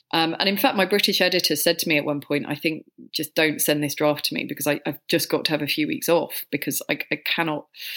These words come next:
you know, I cannot have a reader experience if I'm just gonna read it again in two weeks." And, and, you know, and I really respected that because she was right. So yes,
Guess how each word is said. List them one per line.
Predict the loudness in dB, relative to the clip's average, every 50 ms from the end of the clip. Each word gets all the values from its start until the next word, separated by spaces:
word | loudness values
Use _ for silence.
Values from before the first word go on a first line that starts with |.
| -10 -10 -12 -12 -14 -16 -6 -2
you | 2
know, | 2 2 2
I | 0
cannot | 0 0 0 2 0 0
have | 0 0
a | 2
reader | 2 2 2 2 -2
experience | -4 -4 -2 2 4 4 4 4 2 0 -2 -4
if | -4 -4 -4
I'm | -6 -6 -6
just | -4 -4 -4 -2
gonna | -2 -2 0
read | 0 0 2 2
it | 2
again | 2 2 2 2 2 2
in | 0 -4
two | -4 -2 0 0 2
weeks." | 2 0 0 0 -2 -2
And, | -2 -2 -2
and, | -2 -2 0
you | 0
know, | 0 0 0
and | 0 0
I |
really | -2 -2 -4 -4
respected | -4 -4 -2 -2 -2 -2 -2 -4 -4 -2
that | -2 -2 -2 -4
because | -6 -8 -8 -8 -8 -10 -10 _ -6
she | -4 -2 -2
was | -2 -4 -4 -4
right. | -2 -2 -2 -2 -4 -6 -8 -10 -12 -14 -18 -18 -18 -20 -20 -20 -18 -10
So | -4 0 0 2
yes, | 4 4 2 2 0 -2 -4 -4 -4 -6